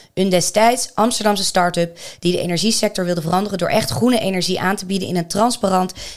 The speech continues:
en duurzaam verdienmodel. Door zich te verdiepen in energie kwam ze erachter hoe weinig groene, groene energie er eigenlijk toenertijd werd aangeboden in Nederland. Of opgewekt, sorry, ik zeg het verkeerd. En toen besefte ze zich dat er zoveel is wat ze nog niet wist.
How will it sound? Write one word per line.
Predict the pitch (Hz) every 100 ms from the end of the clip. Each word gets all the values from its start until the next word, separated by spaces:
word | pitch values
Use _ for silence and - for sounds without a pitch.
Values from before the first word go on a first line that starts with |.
| -
en | 170
duurzaam | 165 185 170 165
verdienmodel. | 160 147 143 139 - - - -
Door | - 220
zich | 247
te | 247
verdiepen | 208 208 269 233
in |
energie | 190 196 185 175 233
kwam | 220 214
ze | 196
erachter | 190 190 180
hoe | 170
weinig | 185 208
groene, | - 208 220 202 -
groene | - - 254 233
energie | 202 190 175 208
er | 180
eigenlijk | 202 247 208 -
toenertijd | 208 190 196 180
werd | 170
aangeboden | - 190 165 151 151 151
in |
Nederland. | 151 151 156 226 - - - -
Of | 185 185
opgewekt, | 196 - 151 139
sorry, | - 156
ik | 143
zeg | 180 165
het | 165
verkeerd. | 170 156 - - - - -
En | -
toen | - 285
besefte | 269 - 277 269
ze |
zich | 208 226
dat | 208
er | 180
zoveel | 170 202 233 -
is | 185 -
wat | - -
ze | -
nog | 165 160
niet | 156
wist. | - -